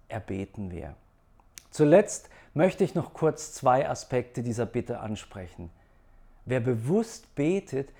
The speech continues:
"Unser tägliches Brot gib uns heute", der schenkt Gott auf diese Art auch sein Vertrauen, denn er sagt damit, "Du bist mein Versorger."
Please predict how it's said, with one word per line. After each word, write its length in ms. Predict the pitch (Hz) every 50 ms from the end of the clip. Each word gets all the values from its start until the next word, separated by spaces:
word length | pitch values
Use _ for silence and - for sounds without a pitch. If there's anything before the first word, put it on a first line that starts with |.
| - - - -
"Unser 360 | 127 120 117 120 117 117 -
tägliches 640 | - 135 147 170 185 - - 185 160 - 160 - -
Brot 420 | - - 123 135 147 175 170 -
gib 200 | - 139 110 -
uns 240 | 117 107 - - -
heute", 520 | 120 123 131 143 143 - 113 120 131 131 - _ - - - - - - _
der 120 | 151 156
schenkt 520 | 151 - - 175 185 190 196 190 - - -
Gott 360 | 165 165 190 196 - - - - - - -
auf 160 | - 127 -
diese 380 | - 190 196 175 202 190 - -
Art 260 | 147 147 156 165 156
auch 180 | 156 160 - -
sein 260 | - - 139 139 170
Vertrauen, 760 | - - - - - - 107 98 95 95 98 95 92 87 87 - - -
denn 140 | 117 113 110
er 100 | 107 98
sagt 440 | - 120 110 123 135 131 - -
damit, 280 | 147 135 131 131 131 - - _ _ _ - _ _ - _ _ _ _ _ _ _ _ _ _
"Du 380 | 120 123 139 139 110 104 107 - _ _ _ _ _ _
bist 280 | 107 104 - - -
mein 220 | 92 92 98 95 87
Versorger." 600 | - 98 87 - 87 85 85 85 87 87 82